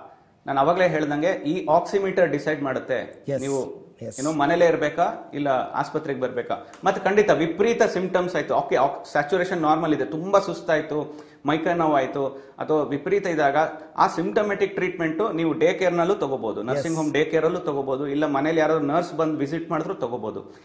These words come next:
Speaker 1: ಈ stigma avoid ಮಾಡಿ, "ನಾನು ಇಲ್ಲಿ treatment ತಗೊಂತೀನಿ, ನನಗೆಲ್ಲ ಹರಡ್ಬಿಡುತ್ತೆ, ನಮ್ಮ ಮನೆಯವ್ರಿಗೆ ಏನೋ ಆಗ್ಬಿಡುತ್ತೆ", ಖಂಡಿತ ಇಲ್ಲ.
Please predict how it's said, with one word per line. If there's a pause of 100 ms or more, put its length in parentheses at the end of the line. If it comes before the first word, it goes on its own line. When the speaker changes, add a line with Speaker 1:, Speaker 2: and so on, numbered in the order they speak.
(100)
Speaker 1:
ಈ
stigma
avoid
ಮಾಡಿ, (260)
"ನಾನು
ಇಲ್ಲಿ
treatment
ತಗೊಂತೀನಿ,
ನನಗೆಲ್ಲ
ಹರಡ್ಬಿಡುತ್ತೆ,
ನಮ್ಮ
ಮನೆಯವ್ರಿಗೆ
ಏನೋ
ಆಗ್ಬಿಡುತ್ತೆ",
ಖಂಡಿತ
ಇಲ್ಲ.